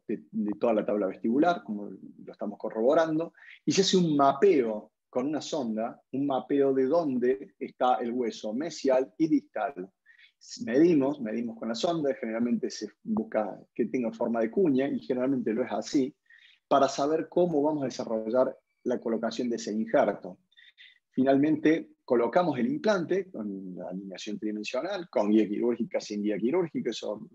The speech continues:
podría estar hecho y tener el provisorio listo, pero eso sería una herramienta de técnica, no es que sea fundamental para esto.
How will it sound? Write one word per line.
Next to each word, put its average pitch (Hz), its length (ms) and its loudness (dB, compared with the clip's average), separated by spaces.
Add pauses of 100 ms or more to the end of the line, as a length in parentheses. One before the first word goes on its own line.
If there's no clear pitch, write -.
(160)
podría 107 320 0
estar 113 220 2
hecho - 240 2
y 117 160 0
tener 110 280 -2
el 104 100 -2
provisorio 107 460 2
listo, - 380 0
pero 131 140 4
eso 139 80 -2
sería 123 320 4 (300)
una 165 120 4
herramienta 123 420 2
de 107 100 0
técnica, 104 420 -2
no 104 80 -6
es 110 80 -10
que 107 80 -12
sea 107 180 -6
fundamental 101 640 -4
para 107 200 -2
esto. - 380 -4